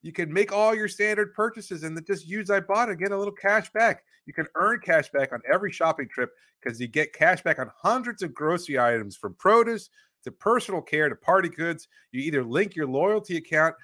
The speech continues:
or you upload your receipt, uh, your receipt after you shop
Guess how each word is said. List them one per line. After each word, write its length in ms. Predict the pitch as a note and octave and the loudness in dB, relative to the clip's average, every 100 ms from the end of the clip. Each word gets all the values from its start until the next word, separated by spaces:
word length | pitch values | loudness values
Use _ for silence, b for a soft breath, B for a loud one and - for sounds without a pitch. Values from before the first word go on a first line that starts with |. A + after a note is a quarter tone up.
| b - | b -8
or 120 | A#2 | -6
you 80 | A#2+ | -2
upload 440 | D3 E3+ E3 D#3+ | -2 0 -2 -2
your 100 | C3+ | -4
receipt, 460 | B2 - - D3+ D#3 _ A#2+ | -6 -8 -10 -10 -12 _ -10
uh, 40 | |
your 140 | A#2 B2+ | -6 -6
receipt 320 | B2 D3+ D3+ | -6 -2 -2
after 180 | C3+ A#2+ | -2 -6
you 100 | G#2+ | -6
shop 380 | - D3+ C#3+ | 2 4 4